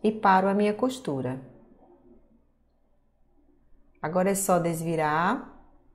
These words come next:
E aí ficou dessa forma, ó.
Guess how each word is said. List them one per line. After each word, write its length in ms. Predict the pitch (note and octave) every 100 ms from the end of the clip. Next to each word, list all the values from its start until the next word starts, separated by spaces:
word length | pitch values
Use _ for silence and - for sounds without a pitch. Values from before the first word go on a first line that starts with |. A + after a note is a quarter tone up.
| _ _ _ _ _ _ _ _ _ _ _ _ _ _ _ _ _ _ -
E 60 | F3
aí 200 | F3+ F#3+
ficou 320 | F#3+ - F#3
dessa 300 | F3+ F3 F3+
forma, 600 | - E3+ F3 F#3+ F#3 D3
ó. 180 | C3+